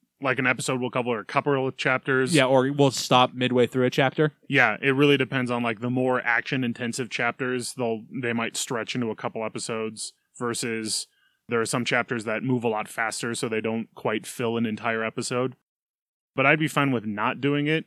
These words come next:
Speaker 1: even though, strangely enough, My Hero Academia is what got me reading Weekly Shonen Jump, <laughs> because I really got into that show and was like, "I need more My
Speaker 2: <laughs>
Speaker 1: Hero." So I wanted to start reading the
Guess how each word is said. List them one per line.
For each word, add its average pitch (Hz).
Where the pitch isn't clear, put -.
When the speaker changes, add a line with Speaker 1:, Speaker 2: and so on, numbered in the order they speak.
Speaker 1:
even 127
though, 120
strangely 123
enough, 117
My 123
Hero 135
Academia 127
is 113
what 135
got 117
me 127
reading 131
Weekly 131
Shonen 143
Jump, 165
<laughs> -
because 123
I 117
really 131
got 120
into 120
that 110
show 127
and 107
was 107
like, 107
"I 117
need 120
more 120
My 113
Speaker 2:
<laughs> 104
Speaker 1:
Hero." 104
So 117
I 120
wanted 123
to 127
start 127
reading 135
the 117